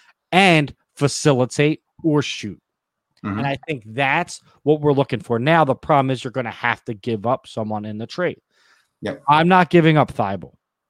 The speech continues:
Speaker 2: No.
Speaker 1: And I love Tyrese Maxey. I love him. But you're gonna have to give up either him, Maxey, or, or him, Thibault, or Milton to get this done.
Speaker 2: Yeah.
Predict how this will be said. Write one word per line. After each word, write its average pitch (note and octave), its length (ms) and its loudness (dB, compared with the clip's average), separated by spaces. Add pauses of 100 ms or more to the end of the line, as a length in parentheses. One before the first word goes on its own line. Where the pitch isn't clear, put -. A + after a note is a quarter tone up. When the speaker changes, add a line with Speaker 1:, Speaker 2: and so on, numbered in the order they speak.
(120)
Speaker 2:
No. F#2+ 160 -6 (580)
Speaker 1:
And C3+ 100 -4
I D3+ 160 2
love D#3 340 0
Tyrese A#2+ 440 -4
Maxey. - 380 -20 (420)
I C3 80 -8
love E3 520 0
him. F#2+ 100 -18 (1400)
But D#3 320 4
you're C3 180 -6
gonna D#3 320 -2
have D#3+ 240 -2
to C#3+ 80 -20
give C#3+ 140 -4
up C#3+ 160 -4
either B2+ 220 -6
him, D#3+ 340 -4
Maxey, D3+ 520 -4
or, A#2+ 260 -6
or B2+ 360 -2 (220)
him, F3 360 -2 (200)
Thibault, D#3+ 300 2
or C#3 80 2
Milton C#3 300 -4
to A#2 60 -6
get A#2 180 -8
this - 180 -12
done. E2 200 -14 (440)
Speaker 2:
Yeah. G2 200 -6